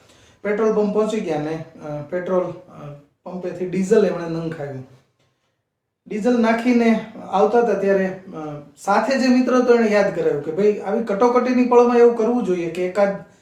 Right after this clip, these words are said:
પાંચ સાત લિટર ડીઝલ આપણે ડેકીમાં રાખવું જોઈએ જેથી કરીને ક્યારેક કામ લાગે. તો પહેલા કહ્યું કે છે જ ડેકીમાં છે પાંચ લિટર ડીઝલ પડ્યું જ છે.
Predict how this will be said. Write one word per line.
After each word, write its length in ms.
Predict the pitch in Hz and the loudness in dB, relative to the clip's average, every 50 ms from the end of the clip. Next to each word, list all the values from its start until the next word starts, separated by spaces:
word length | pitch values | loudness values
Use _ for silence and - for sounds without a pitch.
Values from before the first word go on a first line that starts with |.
| _ _ _ _ _ _ _ | _ _ _ _ _ _ _
પાંચ 220 | - 180 185 - - | -10 -10 -10 -8 -4
સાત 240 | - 208 196 185 | -4 -4 -2 -2
લિટર 320 | 190 208 202 202 196 180 - | -4 -4 -4 -4 -4 -4 -2
ડીઝલ 460 | 190 190 - 196 208 185 156 135 - - - - | -4 -2 2 4 4 4 4 0 -6 -12 -16 -16
આપણે 300 | - - 196 180 180 180 175 - - - 165 | -12 -10 -6 -4 -4 -4 -6 -8 -12 -12 -6
ડેકીમાં 420 | 160 185 185 185 196 196 190 185 175 | -4 -4 -4 -2 -4 -4 -4 -2 -2
રાખવું 360 | 170 180 180 - - 220 208 | -2 -2 -4 -4 -4 -4 0
જોઈએ 260 | 190 208 208 196 - | 2 2 2 2 0
જેથી 280 | 170 185 185 - 202 185 | -2 -4 -6 -6 -6 -6
કરીને 280 | 180 180 180 175 165 | -6 -6 -6 -6 -6
ક્યારેક 580 | - 170 160 160 202 - - - - _ _ _ | -6 -6 -6 -4 -6 -6 -8 -12 -18 _ _ _
કામ 240 | 190 185 185 180 156 | -4 -2 -2 -2 -2
લાગે. 280 | 151 147 139 131 135 135 - - - - _ _ _ _ _ _ _ _ _ _ _ | -4 -4 -4 -8 -10 -12 -16 -18 -20 -20 _ _ _ _ _ _ _ _ _ _ _
તો 80 | 226 208 | -8 -2
પહેલા 240 | 240 233 220 240 | 0 2 2 4
કહ્યું 300 | 247 254 254 285 302 285 | 2 2 0 0 -2 -2
કે 80 | 254 294 | -4 -4
છે 360 | 247 - - 311 349 311 233 | -6 -4 -4 -2 -2 -2 -2
જ 120 | 180 180 180 | -4 -2 -2
ડેકીમાં 760 | 185 190 190 214 214 208 214 214 214 214 202 190 - - - - | -2 -2 0 -2 -4 -4 -4 -4 -4 -4 -6 -8 -12 -14 -20 -20
છે 320 | _ _ _ - - 302 277 | _ _ _ -14 -10 -10 -8
પાંચ 280 | 208 208 202 196 190 | -4 -4 -4 -4 -4
લિટર 240 | 196 196 185 - 202 | -6 -6 -4 -4 -4
ડીઝલ 380 | 190 180 190 180 196 214 226 - | -4 -4 -2 2 2 2 2 2
પડ્યું 280 | 269 277 - 277 214 | 0 0 0 0 -2
જ 20 | - | -4
છે. 260 | - - 156 156 | -6 -8 -8 -10